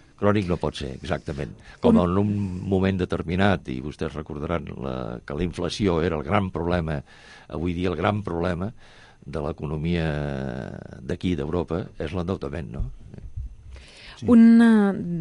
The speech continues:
Speaker 2: si em deixen, un dels, eh, de les decisions que ha pres el govern per tal de retallar una mica la despesa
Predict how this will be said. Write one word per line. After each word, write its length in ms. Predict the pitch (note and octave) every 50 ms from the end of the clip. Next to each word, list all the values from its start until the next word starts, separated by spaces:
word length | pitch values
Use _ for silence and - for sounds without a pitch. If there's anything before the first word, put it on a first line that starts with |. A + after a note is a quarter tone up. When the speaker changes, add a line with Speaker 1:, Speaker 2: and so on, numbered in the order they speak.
| - - - - - G3+
Speaker 2:
si 560 | - - - G3 F#3+ F3+ F3 F3 F3 F3 F3 E3+
em 200 | F3 F3 F3 F#3
deixen, 380 | F#3+ G3+ F3+ - - F#3 F3+ F3+
un 160 | F3+ F#3 F#3+
dels, 400 | F#3+ F#3+ F#3+ F#3+ F#3+ - - - -
eh, 180 | G3 F#3 F3+ F3
de 160 | F#3 F#3 F#3
les 180 | F3+ F3+ F3+ D#3
decisions 920 | F3+ F#3 D#3+ D#3 F3 D#3 D#3 G3 A3 G#3+ G3 F3+ F3 F3 E3+ - - - -
que 100 | - F3+
ha 540 | E3+ E3 E3 E3 E3 E3 E3 E3 E3 F3 F3 -
pres 260 | F3+ F3+ F3+ F3 E3
el 320 | F#3 F3 F3 E3+ E3+ E3+
govern 500 | D3 F#3 F3+ E3+ F#3+ F#3 F3 - E3+ E3+ D#3+
per 140 | - E3
tal 200 | - - G3 G3
de 100 | G3 G#3+ G3 - - - - _ -
retallar 640 | F3+ G3 F#3 G3 F#3 - F3+ F3 E3+ F#3+ G3 F#3 - - - - - - - - - - - -
una 180 | - F3+ F3+
mica 500 | F3 F3 F3 E3 - F#3 F3+ F3 F3 F3
la 200 | F3 F3 F3 F3 E3+
despesa 680 | E3+ E3+ D#3+ - - - G3+ F#3+ F3+ E3+ D3+ F3 F#3